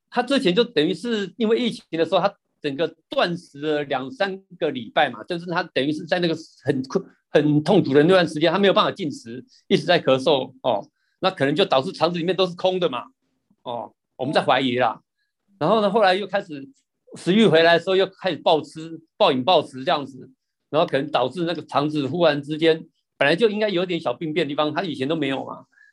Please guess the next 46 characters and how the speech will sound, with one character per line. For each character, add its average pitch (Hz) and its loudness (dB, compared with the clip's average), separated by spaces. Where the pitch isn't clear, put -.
就 185 4
因 180 2
为 190 6
这 196 4
样 160 2
子， 143 -6
本 143 2
来 175 2
一 208 -6
直 185 -12
是 190 -10
空 175 0
的， 143 4
然 127 -2
后 147 -4
忽 175 0
然 147 2
之 135 -10
间 165 0
有 156 0
东 165 -2
西 160 -2
进 156 -6
去 156 0
了， 120 -2
然 135 0
后 170 4
导 135 0
致 156 -8
那 175 0
个 160 0
地 165 -2
方 160 2
就 160 -6
发 156 0
生 156 -4
病 151 -6
变， 135 0
然 120 -4
后 147 -2
才 135 0
会 151 0
感 131 -2
觉 139 -4
到 180 2
痛。 156 -6